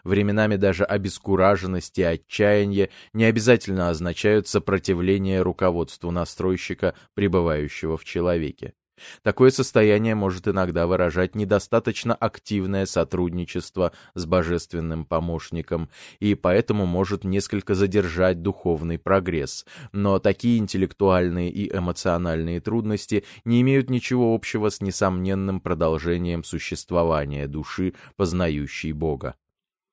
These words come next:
Неведение само по себе никогда не может помешать продолжению существования, так же как исполненные смятения сомнения и пугающая неопределённость. Только сознательное сопротивление руководству настройщика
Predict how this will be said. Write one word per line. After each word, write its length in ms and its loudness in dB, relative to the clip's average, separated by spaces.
Неведение 600 6
само 300 2
по 120 -2
себе 300 -2
никогда 480 2
не 100 -2
может 340 -2
помешать 540 -2
продолжению 760 -2
существования, 1080 0
так 180 4
же 120 -2
как 260 2
исполненные 760 0
смятения 680 -2
сомнения 760 -2
и 80 -2
пугающая 800 0
неопределённость. 1160 -4
Только 260 0
сознательное 840 2
сопротивление 920 0
руководству 760 -2
настройщика 840 -4